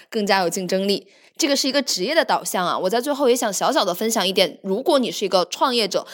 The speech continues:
当然我不配叫创业者，我就叫个体户吧。三无人员，三无人员怎么在一开始建立自己的G D P啊？就没有人给你发月薪了，你的这个薪水呢和报酬没有那么的固定。那在一开始的时候，其实和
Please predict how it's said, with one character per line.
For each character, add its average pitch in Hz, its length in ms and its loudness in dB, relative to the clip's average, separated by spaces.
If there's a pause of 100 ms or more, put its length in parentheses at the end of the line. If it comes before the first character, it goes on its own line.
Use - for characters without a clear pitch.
(160)
当 269 140 4
然 269 80 4
我 220 40 2
不 190 180 -8
配 254 200 2
叫 196 160 4
创 190 240 -2
业 175 100 2
者， 170 160 -4
我 190 140 0
就 247 80 0
叫 254 140 2
个 277 120 -4
体 214 160 -4
户 226 220 -2
吧。 - 220 0 (180)
三 381 340 0
无 285 140 -6
人 254 220 2
员， 180 200 2
三 330 280 2
无 285 80 -2
人 262 180 2
员 214 180 0
怎 233 160 -2
么 190 80 -2
在 262 140 2
一 254 60 2
开 262 180 0
始 214 180 -2
建 254 300 0
立 240 80 0
自 240 160 -6
己 202 80 -8
的 185 100 6
G 220 240 -2
D 220 120 0
P 220 240 -2
啊？ 180 160 2
就 233 100 -4
没 226 140 -2
有 254 120 2
人 208 160 0
给 214 120 -2
你 214 120 0
发 208 200 0
月 208 160 2
薪 196 180 -2
了， 185 280 0
你 220 120 -2
的 208 140 4
这 277 160 -4
个 220 240 2
薪 277 260 -2
水 226 220 2
呢 180 180 0
和 190 100 -2
报 240 220 4
酬 214 160 -2
没 190 80 -2
有 226 80 2
那 233 100 -2
么 240 60 -2
的 220 80 0
固 247 180 -4
定。 269 300 0
那 254 100 -2
在 254 120 0
一 254 100 0
开 - 140 0
始 - 100 0
的 175 100 -4
时 180 120 -2
候， 202 160 2
其 202 180 0
实 220 240 2
和 202 240 0